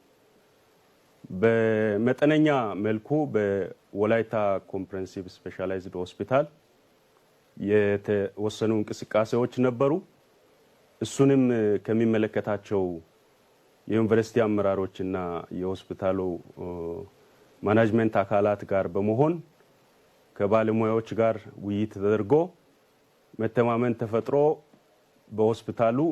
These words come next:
እንደ ወትሮው በሁሉም አገልግሎት ክፍሎች አገልግሎት እየተሰጠ ነው የሚገኘው። በተሻለ ሁኔታ ዛሬ እየተሰጠ መሆኑን እኛም በአካል፣ እ፣ ወደ ሆስፒታሉ ሄደን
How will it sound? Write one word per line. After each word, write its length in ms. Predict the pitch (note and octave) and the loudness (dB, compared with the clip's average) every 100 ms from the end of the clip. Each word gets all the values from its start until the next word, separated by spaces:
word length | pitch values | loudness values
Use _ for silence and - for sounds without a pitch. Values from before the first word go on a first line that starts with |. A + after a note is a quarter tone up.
| - | 0
እንደ 180 | A#2+ B2 | 0 2
ወትሮው 360 | B2+ B2 C3+ E3+ - _ _ _ _ _ _ _ - | 2 2 0 0 -4 _ _ _ _ _ _ _ -6
በሁሉም 480 | G#2+ D3 E3+ E3+ D3 A#2 - _ - | 2 2 4 4 4 0 -4 _ -6
አገልግሎት 580 | G#2 A2 G#2+ G#2 A2 - | -2 -2 -2 0 -2 -2
ክፍሎች 480 | G#2+ - B2 D#3 D#3 - - | -10 0 0 0 -4 -20 -10
አገልግሎት 540 | F#2+ G2 G2+ F#2+ G#2 G2 | -6 -2 -4 -2 -2 -4
እየተሰጠ 500 | F#2 F2 - F2+ - F#2 | -8 -10 -8 -10 -6 -6
ነው 180 | F2+ E2 - | -6 -8 -8
የሚገኘው። 680 | F2+ F2+ F2 F2+ G#2+ A#2 E3 F#3 _ _ _ _ _ _ _ _ | -8 -6 -6 -2 2 4 2 0 _ _ _ _ _ _ _ _
በተሻለ 540 | F#2+ A2 D3+ - D3+ D3+ | -2 2 2 4 4 4
ሁኔታ 320 | D3 C3 A#2+ B2+ | 2 2 0 -2
ዛሬ 240 | A2+ A2 A2+ A2 | 0 0 2 0
እየተሰጠ 500 | G#2 G#2 - A2+ - | -2 -6 -6 -4 -2
መሆኑን 400 | A2 G#2+ B2 E3+ F#3 _ _ _ _ _ _ _ - | -2 0 0 0 -2 _ _ _ _ _ _ _ -6
እኛም 360 | G#2+ A#2 A#2 G#2+ | 0 2 2 2
በአካል፣ 420 | F#2+ G2 G#2+ G#2 F#2+ | 0 0 -2 -2 -4
እ፣ 140 | G2 F#2 F#2 F2 F2 E2+ - _ _ G2 | -6 -4 -6 -6 -8 -12 -14 _ _ -6
ወደ 160 | F#2 G2+ | -2 -2
ሆስፒታሉ 500 | G2 - G#2+ G#2+ G#2 | -2 -6 0 2 2
ሄደን 280 | G#2 F#2+ C#3 | 0 0 0